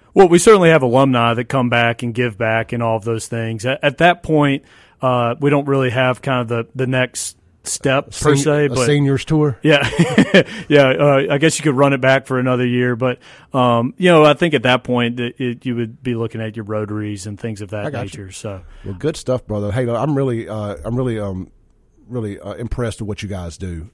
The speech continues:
Speaker 2: and
Speaker 1: I
Speaker 2: I
Speaker 1: appreciate
Speaker 2: I,
Speaker 1: that.
Speaker 2: I wanna support it any way I can. Like I told you off air, I'll tell you on air. Any event you have, open invitation week of, come on, let's talk about it.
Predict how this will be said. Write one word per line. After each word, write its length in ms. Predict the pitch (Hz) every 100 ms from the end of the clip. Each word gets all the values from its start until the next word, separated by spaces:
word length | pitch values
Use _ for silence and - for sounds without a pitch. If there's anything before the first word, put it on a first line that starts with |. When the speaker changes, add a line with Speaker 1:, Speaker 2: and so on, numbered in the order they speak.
| _ -
Speaker 2:
and 400 | 101 95 92 90
Speaker 1:
I 140 | - 120
Speaker 2:
I 40 |
Speaker 1:
appreciate 300 | 95 131 117
Speaker 2:
I, 120 | 110
Speaker 1:
that. 60 | 101
Speaker 2:
I 20 |
wanna 180 | 107 117
support 280 | - - 117
it 40 |
any 140 | 107 113
way 180 | 113 113
I 100 | 107
can. 420 | 113 113 113 107
Like 140 | 107
I 40 | 101
told 240 | 117 113
you 60 | 110
off 220 | 113 -
air, 140 | 113
I'll 60 | 107
tell 140 | 107
you 60 | 104
on 140 | 110 113
air. 200 | 113 101 _ _ _ _ _ -
Any 160 | 139 143
event 260 | 123 127
you 80 | 123
have, 420 | 127 123 120 107 -
open 240 | 131 123
invitation 460 | 120 110 120 113 113
week 160 | 117 117
of, 340 | 117 117 110
come 140 | 117 117
on, 200 | 113 110
let's 120 | -
talk 240 | 123 113
about 240 | 107 113
it. 140 | 113